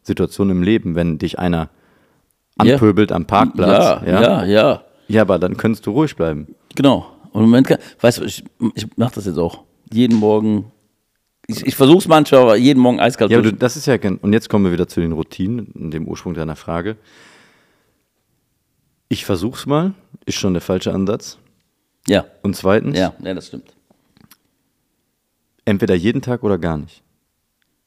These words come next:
Speaker 2: Man muss es
Speaker 1: Dazwisch-,
Speaker 2: durchziehen.
Speaker 1: dazwischen gibt's nicht.
Speaker 2: Ja.
Speaker 1: Ich hab das ja auch in dem einen Reel gesagt. Wenn, ich weiß für mich, und ich bin mir sicher, dass es einfach dann auch für andere gilt, weil wir alle gleich sind. Wenn ich ein, also wenn ich nicht jeden Tag mache, mit einer Sache, die ich machen möchte,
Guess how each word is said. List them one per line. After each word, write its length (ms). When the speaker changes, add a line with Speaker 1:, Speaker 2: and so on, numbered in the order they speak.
Speaker 2:
Man 120
muss 80
es 60
Speaker 1:
Dazwisch-, 140
Speaker 2:
durchziehen. 240
Speaker 1:
dazwischen 300
gibt's 280
nicht. 320
Speaker 2:
Ja. 160
Speaker 1:
Ich 80
hab 80
das 120
ja 100
auch 140
in 60
dem 120
einen 180
Reel 220
gesagt. 380
Wenn, 300
ich 180
weiß 220
für 140
mich, 420
und 60
ich 80
bin 120
mir 100
sicher, 260
dass 160
es 80
einfach 220
dann 140
auch 100
für 120
andere 220
gilt, 260
weil 160
wir 200
alle 140
gleich 280
sind. 220
Wenn 220
ich 280
ein, 260
also 200
wenn 200
ich 180
nicht 180
jeden 260
Tag 280
mache, 240
mit 420
einer 200
Sache, 240
die 100
ich 80
machen 260
möchte, 320